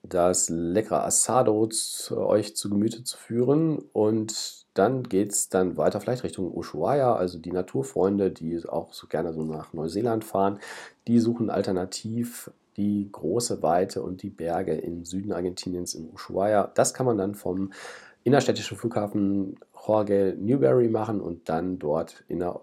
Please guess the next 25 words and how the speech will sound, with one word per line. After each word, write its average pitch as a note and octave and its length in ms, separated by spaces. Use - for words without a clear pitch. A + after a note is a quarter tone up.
ähm, E2+ 580
argentinisch C#3 600
fliegen. B2+ 580
Ich - 120
hab G#2 100
auch - 100
die - 120
Erfahrung F2 280
gemacht, D#2+ 240
dass - 120
man E2+ 100
gut G#2 180
mit A2 80
dem G#2 140
Bus G#3 320
da D#3 120
vorwärts - 920
kommt, - 300
ja. A#2 100
Also - 220
Langstreckenbusse F#2+ 800
sind E2 200
da F2 100
recht - 340
komfortabel. - 640